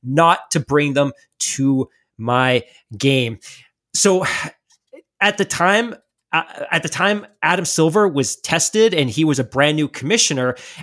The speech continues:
and he effectively banned this individual from the N B A, banned him from N B A facilities, banned him from N B A arenas, and forced him effectively to sell the team. And I'm hoping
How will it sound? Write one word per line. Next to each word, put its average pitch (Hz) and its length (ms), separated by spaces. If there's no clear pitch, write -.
and 175 180
he 226 280
effectively 180 920
banned 170 460
this 131 260
individual 127 800
from 175 240
the 135 160
N 160 160
B 117 180
A, 120 220
banned 170 420
him 185 140
from 147 260
N 151 140
B 127 140
A 110 60
facilities, 226 680
banned 190 400
him 165 100
from 143 240
N 139 200
B 127 200
A 117 60
arenas, 175 460
and 160 180
forced - 640
him 135 240
effectively 147 600
to 170 100
sell 185 440
the 147 120
team. 127 420
And 175 180
I'm 165 220
hoping 156 680